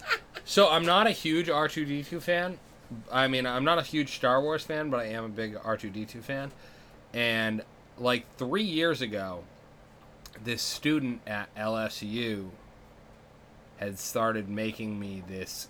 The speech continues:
Speaker 2: kegerator that I was like, "Oh, hell yeah, I need this. Like, this is tight. Like, I want it right now." Uh, let me see if I
Speaker 1: Can you
Speaker 2: can
Speaker 1: find me a
Speaker 2: find
Speaker 1: picture of it?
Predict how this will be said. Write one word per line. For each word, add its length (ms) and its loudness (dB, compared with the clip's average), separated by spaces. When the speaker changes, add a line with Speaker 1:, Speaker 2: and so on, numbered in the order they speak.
Speaker 2:
kegerator 800 -4
that 300 -4
I 120 -6
was 220 -8
like, 460 -8
"Oh, 100 -2
hell 260 -2
yeah, 260 -6
I 160 -8
need 280 -6
this. 520 -14
Like, 240 -8
this 120 -10
is 140 -14
tight. 440 -6
Like, 180 -12
I 80 -14
want 300 -12
it 160 -14
right 240 -14
now." 160 -10
Uh, 580 -10
let 120 -20
me 100 -18
see 180 -18
if 80 -20
I 60 -18
Speaker 1:
Can 80 -16
you 120 -18
Speaker 2:
can 100 -16
Speaker 1:
find 40 -16
me 60 -16
a 40 -14
Speaker 2:
find 140 -16
Speaker 1:
picture 260 -14
of 120 -14
it? 80 -16